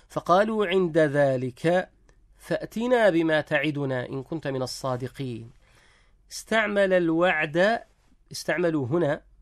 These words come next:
الوعد بمعنى الوعيد، "فأتنا بما تعدنا"، أي بما تتوعدنا، لأن الوعد أعم من أن يكون للخير أو أن يكون للشر.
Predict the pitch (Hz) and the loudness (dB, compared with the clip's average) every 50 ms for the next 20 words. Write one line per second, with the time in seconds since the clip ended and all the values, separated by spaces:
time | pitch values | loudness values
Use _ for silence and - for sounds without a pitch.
0 | _ _ _ _ _ - 147 139 135 139 156 139 135 156 185 180 156 147 156 147 | _ _ _ _ _ -10 -8 -6 -2 -2 0 0 0 -2 -2 -2 -2 -2 -4 -4
1 | 147 165 170 165 147 143 143 151 131 151 156 139 123 - - - - - 160 165 | -4 -4 -4 -4 -4 -4 -4 -4 -4 -6 -8 -8 -10 -10 -14 -14 -10 -8 -8 -6
2 | 160 147 143 147 143 143 143 143 165 190 196 190 - 156 151 160 156 156 151 147 | -6 -6 -6 -6 -6 -6 -8 -6 -6 -4 -4 -4 -4 -4 -4 -2 -2 -2 -4 -6
3 | - _ - - 208 202 - - 180 165 165 156 156 160 143 127 123 127 135 147 | -8 _ -6 -6 -6 -6 -4 -2 -2 0 2 4 4 4 2 2 0 -2 0 2
4 | 180 185 139 143 139 131 123 123 117 - _ _ _ _ _ - - - - - | 2 2 0 -2 -6 -6 -6 -8 -10 -14 _ _ _ _ _ -20 -20 -20 -20 -20
5 | - _ _ - 151 156 196 196 190 175 170 175 190 170 165 180 160 143 - - | -20 _ _ -4 -2 -2 0 0 0 2 2 2 2 2 2 0 -4 -6 -6 -2
6 | 190 185 180 214 254 254 220 185 160 156 - 160 170 165 - 165 165 165 160 - | 0 2 4 4 4 4 2 0 -2 -2 -2 -2 -2 -2 0 0 -2 -2 0 0
7 | - 196 190 180 165 160 151 139 - - 175 175 208 240 247 - - - 208 - | 0 0 2 2 0 0 -2 -4 -4 -2 0 0 0 -2 -6 -6 -6 -6 -4 -2
8 | 196 190 180 190 - 202 196 175 151 - - - 147 - | -2 -2 -2 0 0 0 0 0 -2 -4 -4 -4 -6 -6